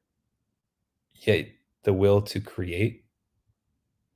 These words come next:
and that will being a threat to the institution because the institution can't accept the idea of a human expression because it's designed to dehumanize. And that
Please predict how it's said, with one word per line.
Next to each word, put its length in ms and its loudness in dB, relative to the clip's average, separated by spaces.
and 140 4
that 280 4
will 540 4
being 240 0
a 60 -2
threat 380 0
to 100 -14
the 100 0
institution 720 -4
because 340 -2
the 80 -2
institution 640 -2
can't 300 -2
accept 540 -2
the 200 6
idea 420 4
of 80 0
a 60 -4
human 420 4
expression 840 -4
because 300 -6
it's 220 -6
designed 560 -2
to 80 -4
dehumanize. 960 -4
And 100 2
that 160 8